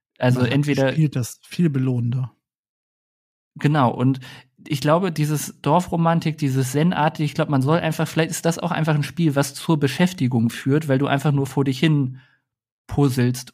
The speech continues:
Speaker 1: ohne
Speaker 2: Mhm.
Speaker 1: vielleicht großes Ziel zu haben. Natürlich möchtest du irgendwie den einen Auftrag erfüllen und dann den nächsten. Und ich glaube, es gibt Leute, die spielen das ultra auf sozusagen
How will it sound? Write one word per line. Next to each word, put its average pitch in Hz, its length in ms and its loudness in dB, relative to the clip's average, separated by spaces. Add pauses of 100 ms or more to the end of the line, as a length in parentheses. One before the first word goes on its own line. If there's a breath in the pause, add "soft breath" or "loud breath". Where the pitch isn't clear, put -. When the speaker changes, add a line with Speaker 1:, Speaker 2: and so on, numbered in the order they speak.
Speaker 1:
ohne 196 300 2
Speaker 2:
Mhm. 160 40 0
Speaker 1:
vielleicht 139 400 2
großes 151 540 -2
Ziel 208 300 0
zu 127 160 0
haben. 123 160 2
Natürlich 135 380 0
möchtest 131 380 0
du 131 60 -6
irgendwie 120 260 0
den 117 200 -4
einen 110 220 -2
Auftrag 165 460 -2
erfüllen 135 340 0
und 117 120 0
dann 113 120 0
den 110 180 0
nächsten. 156 520 0 (480 loud breath)
Und 143 100 4
ich 131 140 2
glaube, 147 240 2
es - 120 -8
gibt - 240 -2
Leute, 131 320 2
die 127 140 0
spielen 147 400 0
das 127 220 0 (100)
ultra 143 640 0 (380 loud breath)
auf 120 500 0
sozusagen 123 1040 0